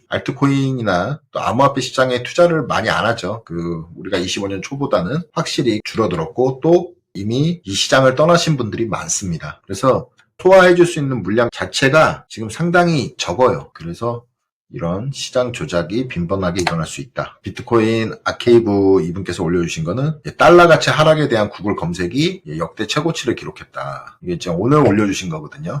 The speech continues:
그래서 달러 가치가 하락을 해야 대체 자산인 비트코인하고 금이 최고치를 경신하죠. 저희가 달러 인덱스가 구십 이하로 떨어졌을 때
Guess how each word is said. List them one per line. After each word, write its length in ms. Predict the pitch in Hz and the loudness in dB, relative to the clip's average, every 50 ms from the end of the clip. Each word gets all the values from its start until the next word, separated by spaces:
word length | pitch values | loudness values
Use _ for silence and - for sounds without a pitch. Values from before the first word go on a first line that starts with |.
| - | -10
그래서 460 | _ _ - - - 104 107 101 87 - - - - | _ _ -20 -14 -12 -10 -10 -10 -12 -16 -14 -2 2
달러 300 | 123 147 175 185 170 170 | 4 6 6 6 6 6
가치가 400 | - - - - - 147 143 139 | 4 0 0 0 2 2 4 4
하락을 380 | 143 165 180 175 165 156 147 | 4 6 4 4 4 4 2
해야 420 | 147 180 180 156 123 123 175 - _ - | 2 2 4 2 2 0 -2 -6 _ -6
대체 240 | 104 101 - - | -6 -2 0 0
자산인 460 | 139 131 127 131 131 127 127 123 120 117 | 0 2 2 2 2 0 0 -4 -6 -6
비트코인하고 640 | 113 107 - - - 127 123 117 113 110 104 - | -8 -10 -10 -8 -6 -2 0 0 0 0 -2 -4
금이 460 | - - 104 110 135 147 170 175 - - | -4 -4 -4 -2 -2 -2 -4 -6 -8 -10
최고치를 400 | - - 151 165 156 - 135 110 | -6 -4 -2 0 2 2 2 2
경신하죠. 640 | 90 90 92 - 110 110 120 123 117 123 131 131 131 _ _ | 0 -2 -4 -6 -6 -6 -6 -6 -6 -6 -8 -8 -10 _ _
저희가 540 | - - 85 87 90 95 101 101 104 - _ _ _ _ _ - | -10 -8 -6 -6 -4 -4 -4 -4 -6 -8 _ _ _ _ _ 2
달러 300 | - 127 147 160 156 139 | 2 4 6 8 6 6
인덱스가 800 | 113 98 98 104 113 - - 90 90 92 87 90 90 80 - - | 6 2 -2 -4 -4 -6 -4 -2 0 2 2 2 2 0 -4 -6
구십 320 | - 104 98 120 107 92 | -8 -6 -4 -4 -4 -4
이하로 380 | 90 95 113 113 113 117 117 - | -2 2 2 2 4 2 0 0
떨어졌을 520 | 117 127 135 135 127 117 - - - - | 0 2 2 2 2 0 -2 -4 -8 -6
때 320 | - 107 107 113 110 110 | -2 -2 0 0 -2 -4